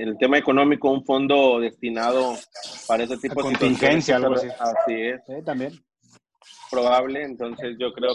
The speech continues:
Speaker 1: que va más por ese lado, el no, el no perder más dinero y el poder recuperar algo si existe ese mencionado fondo.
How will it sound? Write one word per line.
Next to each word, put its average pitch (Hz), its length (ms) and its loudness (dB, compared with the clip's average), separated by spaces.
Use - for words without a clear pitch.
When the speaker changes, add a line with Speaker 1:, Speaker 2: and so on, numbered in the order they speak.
Speaker 1:
que 113 300 -2
va 120 80 2
más 127 300 -2
por 127 120 0
ese 127 220 -2
lado, 123 400 2
el 117 180 -2
no, 127 300 2
el 127 180 -2
no 131 180 -2
perder 156 440 4
más 160 280 4
dinero 165 420 -2
y 160 60 -2
el 135 140 -6
poder 123 220 -6
recuperar 123 480 -8
algo 131 300 -6
si 117 100 -6
existe 120 680 -10
ese 110 480 -8
mencionado 117 600 -2
fondo. 110 440 -6